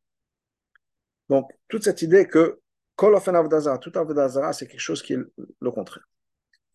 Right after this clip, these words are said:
Qu'est-ce que le Rabbi nous explique ? Comme, même quand Avram se trouve dans une situation où il est entouré de, de gens qui font Avodah Zara, pour lui, c'est son milieu, c'est son environnement, c'est sa connaissance, c'est son éducation, c'est ce qu'il comprend.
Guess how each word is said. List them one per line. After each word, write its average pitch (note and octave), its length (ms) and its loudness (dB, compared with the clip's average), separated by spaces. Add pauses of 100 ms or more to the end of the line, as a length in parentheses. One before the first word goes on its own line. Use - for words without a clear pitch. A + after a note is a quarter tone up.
(160)
Qu'est-ce G3+ 200 -4
que G3+ 80 4
le E3+ 80 6
Rabbi C#3 180 6
nous A2+ 160 -6
explique ? - 320 -16 (460)
Comme, A#3+ 440 0 (2500)
même G#3 260 0
quand E3 160 -6
Avram A#2+ 380 -4
se - 100 -18
trouve G3 160 -6
dans E3 120 0
une D3 100 -6
situation C3+ 400 -4
où C#3 40 0
il C#3 60 -4
est C#3+ 40 0
entouré C3+ 340 -2
de, A#2+ 160 -2
de A#2 100 -4
gens A#2+ 160 -6
qui A#2 160 -10
font A2 180 -8
Avodah G2+ 280 -6
Zara, F#2 200 -12
pour C#3 120 -4
lui, F3+ 100 0
c'est D3+ 100 -6
son C#3+ 140 -6
milieu, C3+ 260 -2
c'est - 120 -8
son A#2+ 180 -6
environnement, A2 400 -4
c'est - 140 -10
sa A2 120 -8
connaissance, B2 420 -8
c'est A2 60 -8
son A2+ 200 -8
éducation, G#2+ 400 -8
c'est - 120 -8
ce - 60 -12
qu'il - 140 -20
comprend. - 200 -10